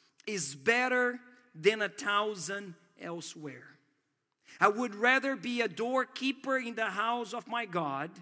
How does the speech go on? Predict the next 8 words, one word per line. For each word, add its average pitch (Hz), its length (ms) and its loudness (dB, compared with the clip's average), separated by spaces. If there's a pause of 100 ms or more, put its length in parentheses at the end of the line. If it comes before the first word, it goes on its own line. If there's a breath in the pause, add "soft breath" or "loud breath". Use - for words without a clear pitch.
(500 soft breath)
than 165 160 -4
dwell 196 420 2
in 196 80 -8
the 196 100 -2
tents 170 640 -6 (320 soft breath)
of 160 220 -2
the 170 80 -4
wickedness." 147 880 -6